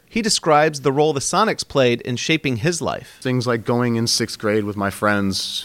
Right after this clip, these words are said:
Speaker 2: who none of us were rich enough to really afford to even go to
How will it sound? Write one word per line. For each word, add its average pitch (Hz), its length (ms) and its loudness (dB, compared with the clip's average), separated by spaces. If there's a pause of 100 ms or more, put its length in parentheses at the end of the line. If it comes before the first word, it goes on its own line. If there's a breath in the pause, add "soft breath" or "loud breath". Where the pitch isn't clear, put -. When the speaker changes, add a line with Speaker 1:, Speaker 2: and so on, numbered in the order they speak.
Speaker 2:
who 104 220 -2
none 107 240 2
of 104 80 -2
us - 340 -6
were 107 160 -4
rich 95 380 -4
enough 104 320 0
to 104 120 -6
really 101 200 0
afford 98 240 -2
to 98 60 -2
even 95 120 -2
go 95 140 0
to 90 200 -2